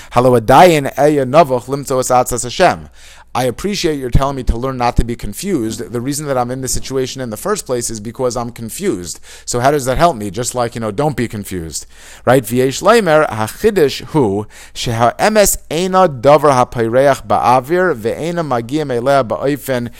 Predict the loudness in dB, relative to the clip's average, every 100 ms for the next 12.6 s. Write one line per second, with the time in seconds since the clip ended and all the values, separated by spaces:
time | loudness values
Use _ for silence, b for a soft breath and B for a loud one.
0 | B -14 -4 -2 2 0 0 -6 -10 B
1 | B -2 0 0 -2 -4 -2 0 2 2
2 | 2 2 0 -4 -2 0 0 -2 -4 4
3 | 4 4 0 -2 -6 -8 -6 0 2 2
4 | 0 -12 -4 -4 -4 -4 -4 -6 -10 -10
5 | -6 -6 -6 -12 -4 -2 0 -2 -6 -6
6 | -4 -4 -4 -8 -4 -4 -4 -4 -2 -2
7 | -4 -8 -8 -10 -12 B B B -6 -4
8 | -4 -6 -10 -2 2 4 2 0 -2 -2
9 | -2 -4 -4 0 0 -2 -4 -6 -4 -4
10 | -2 -4 -6 -6 -4 -2 0 0 2 2
11 | 6 4 4 -2 -4 -2 -2 -4 -8 -8
12 | -6 -4 -6 -6 -6